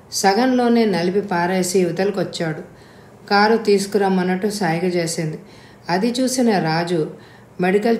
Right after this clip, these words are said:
చెస్ట్ తీసుకురమ్మన్నారా?" అని అడిగాడు. "అవసరం లేదు, నేను ఇంటికి వెళ్తున్నాను." ఇంతలో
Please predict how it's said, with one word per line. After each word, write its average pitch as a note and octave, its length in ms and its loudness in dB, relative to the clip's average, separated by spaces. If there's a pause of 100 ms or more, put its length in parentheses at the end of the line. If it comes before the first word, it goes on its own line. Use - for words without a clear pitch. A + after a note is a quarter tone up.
చెస్ట్ F#3+ 300 -2
తీసుకురమ్మన్నారా?" F3 1040 -2 (360)
అని F3 160 0
అడిగాడు. D#3 460 -4 (480)
"అవసరం F#3 420 0
లేదు, E3 260 -4 (300)
నేను E3+ 480 -4 (440)
ఇంటికి G3 300 0
వెళ్తున్నాను." E3 580 -4 (440)
ఇంతలో A3 580 0